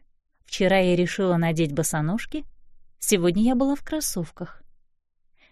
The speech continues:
Цель практики — показать, что ваша жизнь не просто не статична,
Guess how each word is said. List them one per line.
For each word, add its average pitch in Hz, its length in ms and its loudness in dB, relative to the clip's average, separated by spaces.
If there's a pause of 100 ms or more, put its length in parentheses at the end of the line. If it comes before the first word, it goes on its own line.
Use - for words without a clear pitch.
(140)
Цель 196 280 2
практики — 247 460 -2
показать, 208 580 -4 (220)
что - 280 0
ваша 214 300 2
жизнь 190 480 0 (280)
не 175 160 2
просто - 340 -2
не 160 140 4
статична, - 760 -6